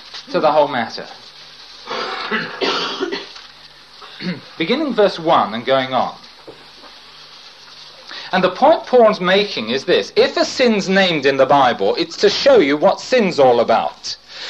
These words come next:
Sin is not there to condemn you. It's to help you claim one John one nine, to confess your sin.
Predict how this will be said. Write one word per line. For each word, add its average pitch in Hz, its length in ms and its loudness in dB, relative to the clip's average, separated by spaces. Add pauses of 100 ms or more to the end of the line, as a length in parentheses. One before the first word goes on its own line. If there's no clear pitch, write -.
(160)
Sin 269 300 -2
is 240 160 0
not 240 280 4
there 262 160 4
to 247 120 -4
condemn 208 600 2
you. 110 520 -2 (640)
It's 226 220 -2
to 233 100 4
help - 560 2
you 151 120 2
claim 208 440 0
one 180 220 2
John 185 220 4
one 190 200 2
nine, 147 400 2 (540)
to 196 100 2
confess 208 640 0
your 190 160 2
sin. 160 480 -2